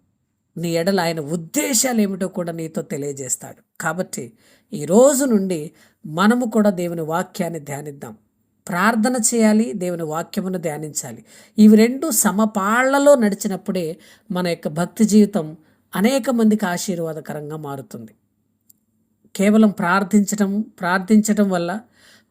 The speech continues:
కేవలం ప్రార్థించి వాక్యమును ధ్యానించినట్లయితే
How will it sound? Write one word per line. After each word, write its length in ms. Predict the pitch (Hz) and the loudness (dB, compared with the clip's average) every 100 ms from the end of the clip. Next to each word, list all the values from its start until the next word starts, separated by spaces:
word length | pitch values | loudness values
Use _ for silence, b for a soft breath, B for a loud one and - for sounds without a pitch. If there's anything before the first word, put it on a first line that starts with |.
| - | 0
కేవలం 460 | 208 247 269 285 240 | 2 4 4 0 2
ప్రార్థించి 720 | 214 202 190 202 185 190 165 | 2 2 0 -2 -2 -4 -6
వాక్యమును 560 | 170 170 - 220 208 185 | -4 -4 -4 -2 0 0
ధ్యానించినట్లయితే 1120 | 165 170 190 202 185 185 160 156 170 151 | -4 -4 -2 -4 -6 -6 -10 -6 -6 -6